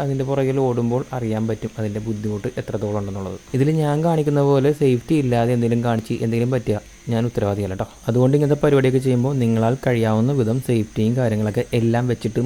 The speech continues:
മാത്രമേ ചെയ്യാവൂ ട്ടോ. ഇനിയൊരു കുത്തിപ്പൊളി ഉണ്ടാവില്ല എന്നുള്ള ഉറപ്പ് കൊണ്ട് മാത്രമാണ് ഇത്രയും ഗ്ലൂവും സ്ക്രൂവും വെച്ച് ഞാൻ അടച്ച് പൂട്ടിയത് അന്ന്. ഇതൊരു എക്സ്പെരിമെന്റ് ആയതുകൊണ്ട് എനിക്കിത് അഴിക്കാതിരിക്കാൻ ഒരു നിവൃത്തിയില്ല ട്ടോ. അതുകൊണ്ട് എൻ്റെ ഈ വീഡിയോ കാണുന്ന ആൾക്കാർ ഒരിക്കലും ഞാൻ തെറി വിളിക്കാൻ വേണ്ടി വരരുത്.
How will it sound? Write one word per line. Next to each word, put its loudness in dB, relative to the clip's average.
മാത്രമേ -2
ചെയ്യാവൂ 0
ട്ടോ. -2
ഇനിയൊരു 4
കുത്തിപ്പൊളി 2
ഉണ്ടാവില്ല 2
എന്നുള്ള 0
ഉറപ്പ് -2
കൊണ്ട് 0
മാത്രമാണ് -2
ഇത്രയും -2
ഗ്ലൂവും 2
സ്ക്രൂവും 0
വെച്ച് -4
ഞാൻ -2
അടച്ച് -6
പൂട്ടിയത് -2
അന്ന്. 2
ഇതൊരു 4
എക്സ്പെരിമെന്റ് 0
ആയതുകൊണ്ട് 2
എനിക്കിത് 0
അഴിക്കാതിരിക്കാൻ 0
ഒരു 0
നിവൃത്തിയില്ല -2
ട്ടോ. -8
അതുകൊണ്ട് 0
എൻ്റെ 0
ഈ 4
വീഡിയോ 2
കാണുന്ന 0
ആൾക്കാർ 0
ഒരിക്കലും -2
ഞാൻ 0
തെറി 2
വിളിക്കാൻ -2
വേണ്ടി -2
വരരുത്. 0